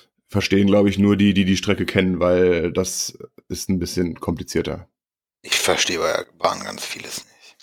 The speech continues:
Speaker 2: Es war ja jetzt auch
Speaker 1: Nee, ich meine, wenn ich jetzt die Strecke erklär, ist halt irgendwie geil. Du setzt dich rein und, okay, steht Frankfurt am Main Hauptbahnhof drauf, aber der fährt in die andere Richtung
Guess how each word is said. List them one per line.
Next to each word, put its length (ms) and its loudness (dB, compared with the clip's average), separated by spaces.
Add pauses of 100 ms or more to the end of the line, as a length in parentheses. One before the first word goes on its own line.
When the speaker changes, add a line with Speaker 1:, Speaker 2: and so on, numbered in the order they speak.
(520)
Speaker 2:
Es 120 -18
war 120 4
ja 120 2
jetzt 280 -2
auch 480 -4 (140)
Speaker 1:
Nee, 120 0
ich 120 0
meine, 180 4
wenn 80 4
ich 60 4
jetzt 120 2
die 60 -6
Strecke 300 -2
erklär, 640 -4 (140)
ist 100 -2
halt 120 4
irgendwie 220 4
geil. 220 2
Du 80 2
setzt 240 -2
dich 140 -8
rein 240 2
und, 200 0
okay, 380 4
steht 220 -2
Frankfurt 320 0
am 100 2
Main 180 2
Hauptbahnhof 400 0
drauf, 300 2
aber 120 -2
der 80 0
fährt 200 0
in 80 2
die 80 2
andere 280 2
Richtung 440 2